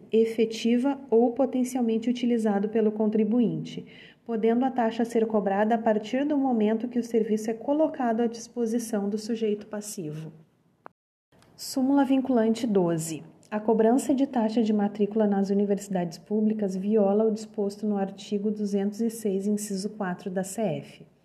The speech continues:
Observação. Aplicando-se o raciocínio da súmula vinculante doze,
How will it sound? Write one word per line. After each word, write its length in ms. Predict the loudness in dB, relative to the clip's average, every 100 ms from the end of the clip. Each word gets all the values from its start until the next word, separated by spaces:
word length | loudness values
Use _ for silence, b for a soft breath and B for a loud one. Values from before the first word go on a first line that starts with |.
| _ _ b b b b b
Observação. 880 | -8 -6 -4 -2 -2 -4 -4 -6 -8 -18 b b b b b _ _ _ -12
Aplicando-se 760 | -6 -2 -2 2 2 2 0
o 20 | 0
raciocínio 680 | 0 0 -2 -2 0 0 2
da 120 | 2
súmula 400 | 0 0 2 2
vinculante 600 | 2 0 0 0 -2 0
doze, 580 | 2 4 4 4 0